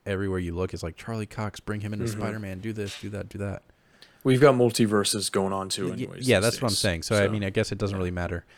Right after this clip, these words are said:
Speaker 1: um, uh,
Speaker 2: Yeah.
Speaker 1: with that respect,
Speaker 2: And
Speaker 1: but
Speaker 2: <laughs> I did see, did you see the thing about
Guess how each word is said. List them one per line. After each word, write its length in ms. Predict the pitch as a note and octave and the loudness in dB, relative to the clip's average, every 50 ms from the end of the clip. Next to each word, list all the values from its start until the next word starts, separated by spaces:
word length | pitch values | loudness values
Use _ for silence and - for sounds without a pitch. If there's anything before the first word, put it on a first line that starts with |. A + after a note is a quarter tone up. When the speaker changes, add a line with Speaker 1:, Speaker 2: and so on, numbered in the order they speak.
| - - - _ _ | -20 -20 -20 _ _
Speaker 1:
um, 400 | - G2+ F#2+ F#2 F#2 F#2+ F#2+ G2 G2 _ _ _ _ _ _ _ _ _ _ _ _ _ _ _ _ _ _ _ _ _ - | -12 -10 -8 -8 -8 -10 -12 -14 -18 _ _ _ _ _ _ _ _ _ _ _ _ _ _ _ _ _ _ _ _ _ -6
uh, 200 | G2 F#2+ E2+ - - | -4 -4 -4 -2 2
Speaker 2:
Yeah. 200 | A2+ A#2+ B2+ B2 - - | 4 4 4 2 0 -4
Speaker 1:
with 260 | G#2 G2 - - - | -8 -8 -8 -8 -8
that 160 | - F#2+ F2+ | -8 -6 -6
respect, 240 | F2+ F2 - - B2 | -6 -8 -6 0 2
Speaker 2:
And 260 | B2+ C3+ C#3 C#3+ C3+ | 4 6 6 6 6
Speaker 1:
but 100 | C3+ B2+ - - - | 4 2 2 0 -2
Speaker 2:
<laughs> 80 | - - | -4 -6
I 160 | - - B2 | -4 -4 -2
did 240 | A#2+ C3 C3 B2 A#2+ | 4 4 4 4 6
see, 200 | - C3+ B2 A2+ | 4 4 4 4
did 200 | - A#2+ A#2+ A#2 | 4 2 0 2
you 80 | A#2+ A#2 | 2 2
see 160 | - C3 B2+ | 4 4 4
the 120 | A2+ A2+ | 4 4
thing 280 | A2 - A#2 A2 A2 A2 | 2 2 0 0 2 2
about 420 | G#2+ G2 G2+ G2+ G2+ G2+ G2+ - | 2 2 2 2 2 2 0 -4